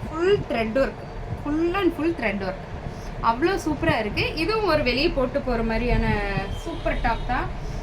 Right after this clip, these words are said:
நீங்க இது லெகின் வந்து பாத்தீங்கன்னா நேவி ப்ளூ கலர் மேட்ச் பண்ண வேண்டியதா இருக்கும். சூப்பரா இருக்கு.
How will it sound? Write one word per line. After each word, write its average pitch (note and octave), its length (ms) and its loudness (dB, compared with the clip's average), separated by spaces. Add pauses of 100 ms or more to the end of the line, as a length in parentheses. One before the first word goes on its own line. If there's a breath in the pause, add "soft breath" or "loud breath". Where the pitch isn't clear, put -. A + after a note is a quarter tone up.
(100)
நீங்க D4 240 2
இது C4 360 -2
லெகின் F4 240 0
வந்து E4 200 0
பாத்தீங்கன்னா C4+ 500 -2 (500)
நேவி D#4+ 320 0
ப்ளூ C4 220 -4
கலர் A3+ 220 0
மேட்ச் G#3 300 -4
பண்ண A3 160 -4
வேண்டியதா G3+ 300 -4
இருக்கும். C4 400 -2
சூப்பரா - 680 -2
இருக்கு. D4 360 -4